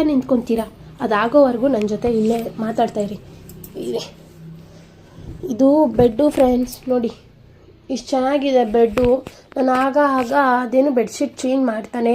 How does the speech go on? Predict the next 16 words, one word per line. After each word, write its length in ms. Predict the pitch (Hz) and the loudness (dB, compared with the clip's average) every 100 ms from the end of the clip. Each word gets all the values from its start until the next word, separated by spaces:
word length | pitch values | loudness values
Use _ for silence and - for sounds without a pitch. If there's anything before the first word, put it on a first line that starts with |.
| 277 | 2
ಇರ್ತೀನಿ, 320 | 277 269 247 240 | 2 0 0 0
ಇವ್ರು 120 | 220 214 | -2 -2
ಗಲೀಜ್ 260 | 214 233 226 | -2 0 0
ಮಾಡ್ತಾನೆ 380 | 208 208 214 214 220 | -2 -4 -2 0 -2
ಇರ್ತಾರೆ. 280 | - 220 202 - - 285 | -2 -4 -4 -10 -8 0
ಮಕ್ಕಳಂದ್ಮೇಲೆ 680 | 311 320 330 311 311 311 349 359 - _ _ - 226 | 2 6 6 6 4 4 4 2 -6 _ _ -2 0
ಗಲೀಜ್ 280 | 233 254 262 | 2 2 0
ಮಾಡೋರೆ. 440 | 262 277 285 269 269 262 - _ _ _ - - - _ - | 2 4 4 4 2 -2 -14 _ _ _ -12 -12 -18 _ -2
ಇವ್ರಿಗೆ 260 | 254 240 262 | 0 4 4
ಇವಾಗ 200 | 247 233 330 - - _ - - - - - 262 | 4 2 2 0 -16 _ -20 -20 -20 -20 -8 2
ಮಲಗಿಸೋದು. 580 | 285 285 - 302 233 208 - - - - - - - _ - - - - - - - - 277 | 4 2 2 0 2 -2 -2 -18 -20 -20 -20 -20 -20 _ -20 -20 -20 -20 -20 -18 -18 -4 0
ಅಯ್ಯ 540 | 302 370 359 320 294 381 349 285 | 2 4 2 4 6 6 6 2
ವಾಯು 400 | 254 294 349 370 370 381 403 453 440 | -2 0 2 2 2 0 2 4 4
ಬಾಬಾ 260 | 311 285 285 285 302 370 | 0 0 -2 -2 -2 -2
ವಾಯು. 340 | 320 240 247 269 320 349 | -2 -4 -6 -4 -2 -2
ಇದಕ್ಕೆ, 340 | 311 330 320 | -4 -8 -10